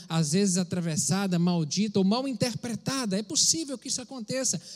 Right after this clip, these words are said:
Onde há duas pessoas já é possível haver desentendimento. Agora, esse é o propósito de Deus? Não. Assim como para um pai de filhos.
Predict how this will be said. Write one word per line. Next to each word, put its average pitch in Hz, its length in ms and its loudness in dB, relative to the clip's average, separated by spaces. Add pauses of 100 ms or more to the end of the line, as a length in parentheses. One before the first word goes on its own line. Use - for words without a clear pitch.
(120)
Onde 233 300 -2
há 220 60 0
duas 233 320 0
pessoas 208 480 2
já 196 80 4
é 202 40 2
possível 190 480 0
haver 160 360 2 (240)
desentendimento. 151 1080 0 (540)
Agora, 196 320 6
esse 233 160 4
é 220 40 2
o 196 40 0
propósito 165 440 0
de 151 80 -6
Deus? 165 440 2 (260)
Não. 220 400 0 (280)
Assim 254 360 4
como 277 360 -2
para 233 260 -2
um 220 80 0
pai 214 260 0
de 214 140 -4
filhos. 233 600 -4